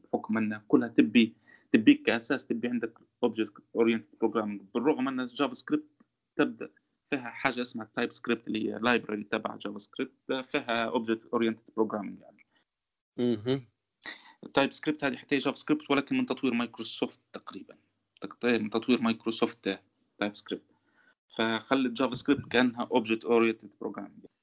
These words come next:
Speaker 1: خود جافا وخود جافا سكريبت.
Speaker 2: تمام.
Speaker 1: بحكم أن نشوف فيها، هي يقولوا البايثون أسهل، لكن صراحة أنا لما جربت حسيت أن ال-، ربما لأني بديت بجافا بس يعني.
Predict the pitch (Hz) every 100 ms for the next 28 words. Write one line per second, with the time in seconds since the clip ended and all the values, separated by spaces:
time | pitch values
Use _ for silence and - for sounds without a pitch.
0 | _ - - 156 110 156 143 127 139 120
1 | 117 110 - - _ - _ - _ _
2 | _ _ _ _ _ _ _ _ _ _
3 | _ - - _ _ _ _ - - _
4 | - 110 120 135 165 151 131 127 _ _
5 | _ 143 156 147 143 170 - 175 151 147
6 | - 151 165 156 175 151 - 151 151 143
7 | 143 - 117 135 139 - 151 - - 147
8 | 143 135 127 143 151 - _ _ - -
9 | - 143 - 131 127 120 120 120 117 117
10 | 123 - - 139 165 170 170 165 165 165
11 | 151 156 131 123 139 113 101 - - -
12 | -